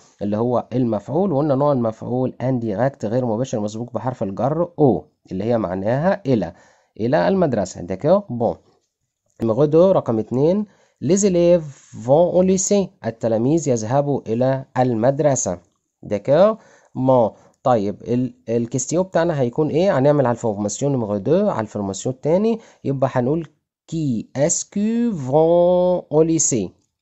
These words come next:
من يذهب إلى المدرسة؟ ليسي، التلاميذ يذهبوا إلى المدرسة. داكور؟ بون.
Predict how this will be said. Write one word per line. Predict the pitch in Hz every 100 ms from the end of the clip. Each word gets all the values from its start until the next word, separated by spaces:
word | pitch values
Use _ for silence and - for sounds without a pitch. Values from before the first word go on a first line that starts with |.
| _
من | - 120 131 127
يذهب | 127 131 117 123 127 131 _ _ 123
إلى | 123 117 - 104
المدرسة؟ | 101 98 90 127 170 208 226 226 - 110
ليسي، | 110 - 127 -
التلاميذ | 113 - 107 107 113 117 113 104
يذهبوا | 107 98 98 110 110 104 104
إلى | - 110 104 104 98 - 110
المدرسة. | 107 92 101 127 127 95 - 82 85
داكور؟ | 87 85 117 139 180 220 214 _ _ -
بون. | 117 120 113